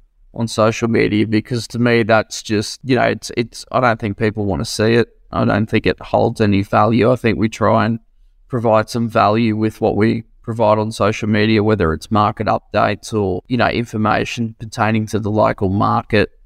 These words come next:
I think that's far more important. It's a great tool for that, but, you know, not necessarily the, the bling side of things. It's something the real estate industry is, uh, unfortunately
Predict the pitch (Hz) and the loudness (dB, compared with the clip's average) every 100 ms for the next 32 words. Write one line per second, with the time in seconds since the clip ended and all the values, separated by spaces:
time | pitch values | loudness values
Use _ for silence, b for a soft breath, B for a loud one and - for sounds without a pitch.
0 | _ - - - 117 131 101 - 113 - | _ -20 -20 -14 -8 -4 -4 -2 -6 -4
1 | 110 113 110 113 98 - 104 78 107 - | -2 -2 -2 -4 -6 -8 -8 -6 -8 -8
2 | 95 110 120 - - 117 107 101 76 110 | -6 -2 -2 -2 -4 -2 -2 -6 -4 -2
3 | 107 - _ - 110 104 - _ _ - | -2 -6 _ -2 -2 -2 -6 _ _ -20
4 | - 127 120 117 - - _ - - 117 | -8 -4 -4 -6 -12 -20 _ -12 -2 0
5 | 98 117 113 - 104 98 107 107 104 - | 0 -2 -4 0 2 2 2 0 0 -2
6 | - - _ - 113 113 107 107 - 101 | -4 -8 _ -16 -8 -2 0 0 0 0
7 | 104 107 104 107 110 101 - - - _ | 0 0 -2 -2 -2 -6 -8 -16 -16 _
8 | _ _ _ - 135 113 113 107 92 95 | _ _ _ -4 -2 -2 -4 -4 -4 -4
9 | 110 - 113 113 120 117 - 120 117 117 | -4 0 0 0 -2 -4 -2 -2 0 -4
10 | - - _ _ _ - 131 123 120 - | -10 -18 _ _ _ -6 -2 0 -2 -4
11 | 120 - 110 113 - 117 - 107 110 107 | -4 -4 -4 -4 -2 -2 0 0 0 -2